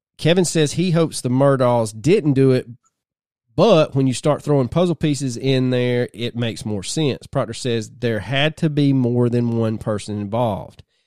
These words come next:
He says if Best-, if Buster was driving, then someone else was responsible for hitting Stephen. It's not all on Buster. There's more people involved here.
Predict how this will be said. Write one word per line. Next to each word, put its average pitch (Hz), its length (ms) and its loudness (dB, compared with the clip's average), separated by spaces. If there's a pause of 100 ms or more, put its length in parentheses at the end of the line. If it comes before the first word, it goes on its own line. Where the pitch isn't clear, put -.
(380)
He - 80 -18
says 123 240 0
if 110 120 -4
Best-, 135 360 0 (160)
if 117 160 -4
Buster 185 340 2
was 175 160 2
driving, 131 640 2 (320)
then 110 140 -6
someone 139 420 2
else 135 240 0
was 107 180 -4
responsible 107 600 -4
for 101 160 -8
hitting 127 320 -2
Stephen. 90 480 -8
It's - 160 -14
not 117 340 -4
all 143 360 2
on 113 280 -4
Buster. 127 460 0
There's 101 280 -6
more 120 380 0
people 120 400 -4
involved 101 520 -4
here. 78 280 -18